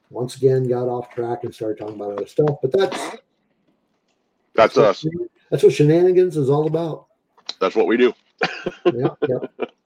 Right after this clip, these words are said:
Speaker 1: So we actually did do, speaking of Batman, we did actually do a, um, we did an episode man, when was that?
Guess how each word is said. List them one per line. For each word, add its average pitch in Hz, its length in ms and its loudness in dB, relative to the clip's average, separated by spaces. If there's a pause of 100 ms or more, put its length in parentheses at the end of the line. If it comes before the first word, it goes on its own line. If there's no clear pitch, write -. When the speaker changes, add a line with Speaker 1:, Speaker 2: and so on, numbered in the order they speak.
(140)
Speaker 1:
So 190 160 8
we 349 160 6
actually 330 360 8
did 175 540 6
do, 185 180 4
speaking 196 420 -2
of 165 200 0
Batman, 139 460 -4
we 123 100 0
did 180 280 0
actually 139 440 0
do 120 720 0
a, 117 520 -4
um, 107 600 -12 (920)
we 131 80 -8
did 175 160 4
an 143 100 0
episode 127 1500 4 (840)
man, 120 260 -6
when 139 200 -6
was 120 240 -4
that? 82 260 -14